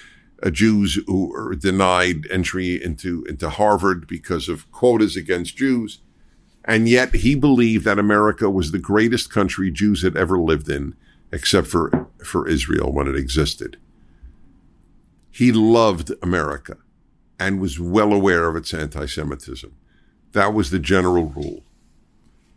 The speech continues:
Th-, that this, the irony is, you have all this hatred of America among Americans when the,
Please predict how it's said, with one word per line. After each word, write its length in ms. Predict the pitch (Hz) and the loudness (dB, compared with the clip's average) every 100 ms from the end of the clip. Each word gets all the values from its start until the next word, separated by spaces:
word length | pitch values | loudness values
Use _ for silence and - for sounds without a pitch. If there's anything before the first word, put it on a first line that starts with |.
| _ _ _ _ _ _ | _ _ _ _ _ _
Th-, 120 | - - | -14 -14
that 380 | 85 98 92 82 _ _ _ | -6 -2 -2 -4 _ _ _
this, 260 | 98 127 107 | -2 -2 0
the 180 | 117 104 | -4 -2
irony 560 | 123 147 156 127 107 | 0 2 0 0 0
is, 400 | 95 82 80 - - - _ _ _ _ _ _ _ _ _ _ _ | -2 -4 -6 -10 -16 -20 _ _ _ _ _ _ _ _ _ _ _
you 200 | 90 90 | -12 -4
have 180 | 95 87 | -2 -2
all 220 | - 135 | 2 4
this 200 | 123 - | 4 0
hatred 440 | - 135 135 135 | 2 0 0 -2
of 120 | 107 82 | -2 -2
America 520 | 95 110 113 - 85 | 0 2 2 0 -4
among 280 | 90 90 90 | -2 -2 -2
Americans 760 | 92 117 117 110 92 82 80 - _ _ _ _ - | 0 0 0 -2 -6 -6 -12 -16 _ _ _ _ -2
when 180 | 107 101 | 0 2
the, 160 | - | -2